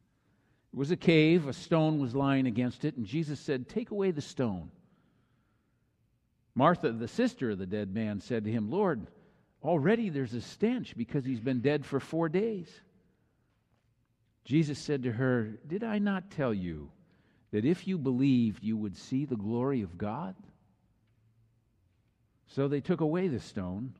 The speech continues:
and Jesus looked upwards and said, "Father, I thank you for having heard me. I knew that you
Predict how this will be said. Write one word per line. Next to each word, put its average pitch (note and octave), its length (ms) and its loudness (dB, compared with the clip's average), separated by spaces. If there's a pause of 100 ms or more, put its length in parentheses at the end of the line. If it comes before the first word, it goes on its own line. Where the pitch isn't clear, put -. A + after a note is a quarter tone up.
(920)
and G#2 140 -2
Jesus G3+ 480 4
looked F3+ 260 2
upwards - 1400 -2
and A2+ 200 -2
said, C#3 420 0
"Father, E3 520 -6 (1400)
I - 100 -4
thank F3+ 400 4
you F2+ 240 -6 (680)
for A2 140 -4
having B2+ 300 2
heard A#2 260 0
me. E2+ 300 -6 (1300)
I C3 120 2
knew E3+ 180 8
that E3 240 2
you D3+ 340 2